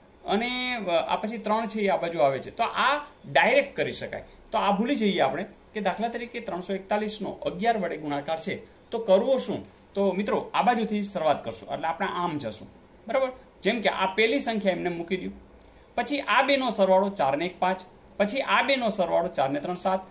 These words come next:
પછી આ સંખ્યાની છેલ્લે ફરીથી આ સંખ્યા આ બાજુ અને આ સંખ્યા છેલ્લે લીધી જ છે, ફરીથી આ સંખ્યાને એમને મૂકો, પછી આ બે, આ બેનો સરવાળો અહીંયા, આ બેનો સરવાળો અહીંયા અને આ પછી છેલ્લે અહીંયા, Right? દાખલા તરીકે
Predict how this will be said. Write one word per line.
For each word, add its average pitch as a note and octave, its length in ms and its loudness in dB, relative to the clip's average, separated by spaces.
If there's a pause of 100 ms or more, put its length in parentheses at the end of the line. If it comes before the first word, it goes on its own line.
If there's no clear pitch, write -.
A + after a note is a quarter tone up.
(160)
પછી A#3+ 220 2
આ D#4+ 180 2
સંખ્યાની F#3+ 420 -2
છેલ્લે G3+ 400 -6 (320)
ફરીથી A3+ 280 2 (360)
આ D#3+ 120 0
સંખ્યા G#3+ 360 2
આ G#3 60 8
બાજુ B3 260 4
અને - 400 -8
આ E3 80 2
સંખ્યા F3+ 320 -2
છેલ્લે F3+ 240 -4
લીધી A3+ 240 -2
જ - 80 -8
છે, - 120 -10 (560)
ફરીથી G3+ 320 0 (200)
આ A3+ 180 4
સંખ્યાને A3 400 2
એમને G3+ 180 2
મૂકો, G#3+ 460 -2 (240)
પછી B3 360 0 (200)
આ D3+ 100 0
બે, E3+ 160 -2
આ F3+ 220 2
બેનો A3 220 0
સરવાળો A3+ 380 4
અહીંયા, A3+ 340 0 (180)
આ C#3 120 2
બેનો G#3 240 -2
સરવાળો F#3+ 360 2
અહીંયા G#3 220 2
અને D#3 260 -6
આ E3+ 100 2
પછી E3+ 300 -8
છેલ્લે C#3+ 240 -8
અહીંયા, C#3+ 160 -8 (520)
Right? C#4 200 4 (260)
દાખલા A#3+ 260 4
તરીકે D#3+ 320 -2